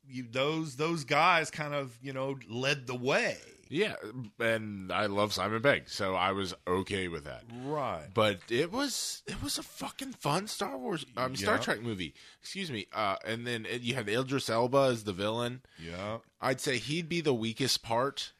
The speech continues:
Speaker 2: Uh,
Speaker 1: Yeah, that was, if you ask me, the whole, yeah, the whole bad guy
Speaker 2: Yeah, I've
Speaker 1: was
Speaker 2: s-,
Speaker 1: kind of confusing.
Speaker 2: I was about to say, I was like, I,
Speaker 1: Yeah.
Speaker 2: I've seen it three, four times now,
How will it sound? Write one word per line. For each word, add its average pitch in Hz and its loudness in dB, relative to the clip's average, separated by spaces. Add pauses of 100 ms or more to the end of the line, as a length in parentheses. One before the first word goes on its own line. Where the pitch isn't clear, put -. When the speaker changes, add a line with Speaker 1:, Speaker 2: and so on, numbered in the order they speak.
Speaker 2:
Uh, 113 0
Speaker 1:
Yeah, 196 6
that 202 2
was, 185 2 (280)
if 170 -4
you 208 -2
ask 233 -4
me, 180 0
the 151 0
whole, 175 0
yeah, 147 2
the 131 -2
whole 170 0
bad 139 6
guy 165 2
Speaker 2:
Yeah, 156 -2
I've 170 0
Speaker 1:
was 156 2
Speaker 2:
s-, - -2
Speaker 1:
kind 190 2
of 170 -6
confusing. 190 -2
Speaker 2:
I 202 2
was 196 -2
about 113 0
to 95 -6
say, 104 -4
I 98 0
was 98 -4
like, 101 -2 (420)
I, 117 0
Speaker 1:
Yeah. 104 -4 (320)
Speaker 2:
I've 127 -4
seen 165 -2
it 139 -8
three, 131 -2
four 151 0
times 156 0
now, 165 0